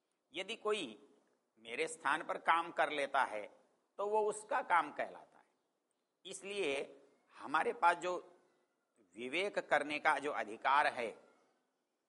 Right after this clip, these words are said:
जो स्वतंत्रता का अधिकार है, प्रायः प्रायः हमसे भूल हो जाती है तो हम ये प्रयत्न करते हैं वो भूल हम किसी दूसरे पर डाल दें। अजी इन्होंने कहा था,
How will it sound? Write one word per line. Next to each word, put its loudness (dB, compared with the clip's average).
जो -2
स्वतंत्रता 0
का 8
अधिकार 4
है, -8
प्रायः 4
प्रायः 4
हमसे -4
भूल -6
हो -2
जाती -2
है -2
तो -4
हम 0
ये -4
प्रयत्न -2
करते -4
हैं -16
वो -4
भूल -4
हम 4
किसी -8
दूसरे -4
पर -2
डाल -4
दें। -20
अजी 4
इन्होंने -4
कहा 4
था, -14